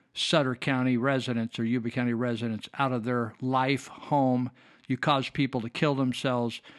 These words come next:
You caused people to divorce their spouses. You caused children to hang themselves because of their screwed up school situation. And you could have taken a stand, but you were just too damn stupid.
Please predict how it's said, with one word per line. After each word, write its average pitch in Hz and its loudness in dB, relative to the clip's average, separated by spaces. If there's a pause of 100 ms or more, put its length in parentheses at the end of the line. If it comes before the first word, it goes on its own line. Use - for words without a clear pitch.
(220)
You 143 0
caused 160 2
people 139 0
to 117 0
divorce 120 0
their 123 -2
spouses. 120 -4 (460)
You 139 2
caused 143 0
children 139 4
to 135 0
hang 131 2
themselves 117 -2
because - -4 (220)
of 110 -6
their 107 -4
screwed 135 0
up 117 -4
school 131 -2
situation. 123 -2 (400)
And 143 4
you 139 4
could 170 4
have 127 -2
taken 131 2
a 117 2
stand, 143 0
but 120 0
you 135 4
were 117 0
just 135 0
too 175 4
damn 123 0
stupid. 117 -2